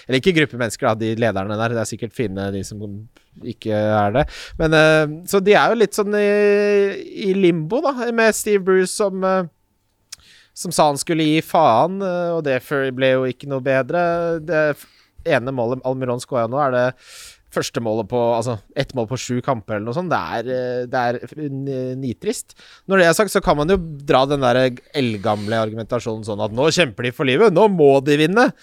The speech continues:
Det er faktisk sånn, nå må de vinne, for det har de ikke måttet før, og da gir de faen, men nå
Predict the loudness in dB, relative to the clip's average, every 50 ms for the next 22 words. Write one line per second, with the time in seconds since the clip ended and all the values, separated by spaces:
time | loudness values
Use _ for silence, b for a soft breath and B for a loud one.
0 | b b b 0 2 2 2 2 2 2 2 2 6 6 6 6 6 4 4 4
1 | 4 4 4 6 6 6 4 4 2 4 4 4 6 4 4 0 0 0 0 -2
2 | -2 -2 -2 2 4 6 6 6 6 6 6 6 4 4 4 4 4 4 2 0
3 | 2 4 4